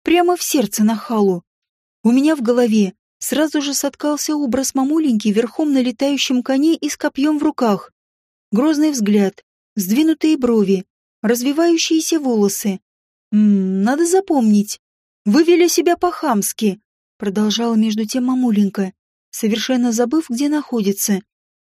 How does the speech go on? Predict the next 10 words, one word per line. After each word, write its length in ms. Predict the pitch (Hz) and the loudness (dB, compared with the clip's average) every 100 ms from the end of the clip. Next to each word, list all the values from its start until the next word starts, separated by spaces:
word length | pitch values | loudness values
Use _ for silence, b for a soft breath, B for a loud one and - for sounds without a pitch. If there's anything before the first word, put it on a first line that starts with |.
| _ | _
«Вы 300 | 190 185 247 | -4 0 0
утащили 640 | 277 330 339 - 370 226 | 0 -2 0 2 2 4
меня, 440 | 208 220 220 196 180 _ _ _ _ | 4 4 4 2 -2 _ _ _ _
как 200 | - 202 | -4 -2
животное, 760 | 202 277 277 233 - 208 185 - _ _ - | 0 0 0 0 2 2 2 -6 _ _ -6
как 220 | 262 240 | -4 -2
дикарь 380 | 226 330 302 202 | 0 0 0 -2
средневековой. 1040 | - 208 220 202 214 208 233 220 208 180 _ _ _ _ _ _ | -4 -2 0 2 2 0 0 2 2 2 _ _ _ _ _ _
И 220 | 277 320 - _ _ | 0 0 -2 _ _
попытались, 800 | - 208 262 - 330 285 202 - | -8 -6 -4 0 0 2 -2 -4